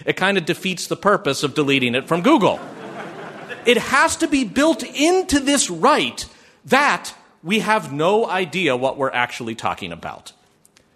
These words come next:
Now, uh, I think I should end then by talking a little bit about the ecosystem in which this ill-considered proposal has its best shot at succeeding.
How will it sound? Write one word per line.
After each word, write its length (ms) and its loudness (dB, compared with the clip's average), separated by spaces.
Now, 360 0
uh, 300 2
I 80 2
think 240 -2
I 80 4
should 280 -6
end 380 2
then 400 0
by 120 2
talking 400 0
a 40 0
little 160 0
bit 120 -4
about 200 -2
the 160 -8
ecosystem 1000 -4
in 240 0
which 320 0
this 460 -2
ill-considered 800 0
proposal 560 -2
has 220 -2
its 160 -8
best 260 -2
shot 520 0
at 100 -12
succeeding. 720 -8